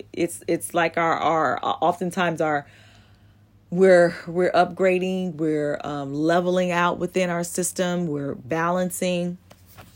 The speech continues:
right? And just taking it as it comes. I didn't really freak out. I was just kinda tired of that, um,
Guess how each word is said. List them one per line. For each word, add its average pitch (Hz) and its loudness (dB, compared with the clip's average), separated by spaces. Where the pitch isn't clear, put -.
right? 160 0
And 175 2
just 165 -2
taking 196 4
it 175 4
as 165 2
it 156 -2
comes. 165 -4
I - -4
didn't 233 6
really 277 4
freak 214 2
out. 190 6
I 202 8
was 180 2
just 175 -2
kinda 165 2
tired 151 2
of 147 4
that, 143 0
um, 143 -6